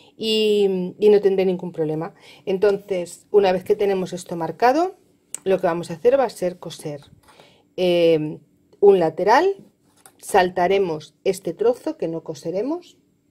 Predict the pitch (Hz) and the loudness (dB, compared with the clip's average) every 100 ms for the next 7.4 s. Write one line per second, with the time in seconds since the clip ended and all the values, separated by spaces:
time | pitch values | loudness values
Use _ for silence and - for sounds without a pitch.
0 | _ _ _ _ _ _ _ _ _ _ | _ _ _ _ _ _ _ _ _ _
1 | _ _ _ _ _ _ _ 185 175 165 | _ _ _ _ _ _ _ -18 -14 -14
2 | - 185 185 208 208 175 175 160 160 160 | -14 -14 -12 -12 -12 -14 -14 -16 -16 -16
3 | 143 - 147 143 139 - 143 _ - _ | -18 -16 -16 -16 -18 -20 -20 _ -20 _
4 | _ _ _ _ _ _ _ 165 170 262 | _ _ _ _ _ _ _ -6 -6 -6
5 | - 190 190 180 165 180 180 - 156 _ | -12 -12 -10 -12 -14 -14 -18 -18 -18 _
6 | - 208 - 180 175 160 180 - 214 208 | -4 -4 -6 -12 -14 -14 -20 -10 -8 -8
7 | 147 - 233 | -12 -10 -8